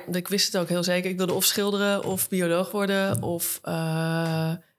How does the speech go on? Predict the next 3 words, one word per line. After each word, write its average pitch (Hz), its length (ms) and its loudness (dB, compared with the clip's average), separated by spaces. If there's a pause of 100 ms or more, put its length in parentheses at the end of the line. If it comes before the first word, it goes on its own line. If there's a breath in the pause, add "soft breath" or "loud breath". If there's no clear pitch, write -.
(120)
archeoloog, 170 680 -2 (640 loud breath)
of 196 200 0
fysiotherapeut. - 960 -2